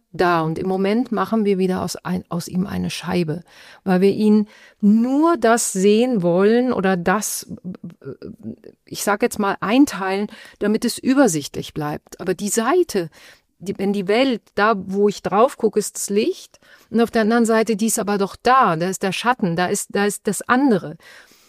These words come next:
Wenn du im Salon tanzt, du kannst doch verzichten auf die Sachen, aber du kannst auch spektakulär rhythmisch tanzen, du musst es ja nicht machen, weil du bist, wenn wir, wir haben doch die Sprache. Ich kann mit meiner Sprache, kann ich jetzt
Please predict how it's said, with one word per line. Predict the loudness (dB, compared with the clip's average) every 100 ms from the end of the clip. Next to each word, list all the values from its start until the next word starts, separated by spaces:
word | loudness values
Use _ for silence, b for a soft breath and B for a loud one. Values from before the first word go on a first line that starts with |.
| B -16
Wenn | -4 2 2
du | 4 2
im | 4 4
Salon | 4 4 4 4
tanzt, | 4 -2 -2 -6
du |
kannst | -8 0 2 2 0
doch | -4
verzichten | -6 -6 -6 -8 -10 -10 -10 -12 _ _ _
auf | -12 -8
die | -6
Sachen, | -4 -4 -4 -10 -12 -16 b b b b
aber | -4 -4
du | -4
kannst | -6 -6 -4 -6
auch | -8
spektakulär | -6 -6 -6 -6 -4 -4 -2 -2 -2 -2
rhythmisch | 0 2 2 2
tanzen, | -2 -4 -4 -6
du | -4
musst | 0 0 2
es | -2
ja | -2
nicht | -4 -4
machen, | -8 -6 -6
weil | -6
du | -2
bist, | -4 -4
wenn | -4 0
wir, | 0 2
wir | 2
haben | 2
doch | 0
die | -4
Sprache. | -8 -4 -4 -4 -8 -18 b b b b b b
Ich | -10 -6
kann | -2 0
mit | 0
meiner | 0 2 2 4 2
Sprache, | 0 -4 -2 -2 -4 -12
kann | -10 -8
ich | -8 -4
jetzt | -4 -4 -12 -16